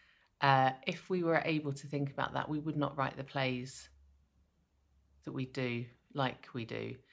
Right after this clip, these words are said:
Um, and I think maybe Gertrude Stein, uh,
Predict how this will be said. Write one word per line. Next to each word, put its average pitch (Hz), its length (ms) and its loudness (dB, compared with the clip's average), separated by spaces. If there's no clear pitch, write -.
Um, 127 460 0
and 135 100 4
I 131 60 2
think 131 360 -4
maybe 165 800 0
Gertrude 156 560 0
Stein, 180 580 2
uh, 143 340 8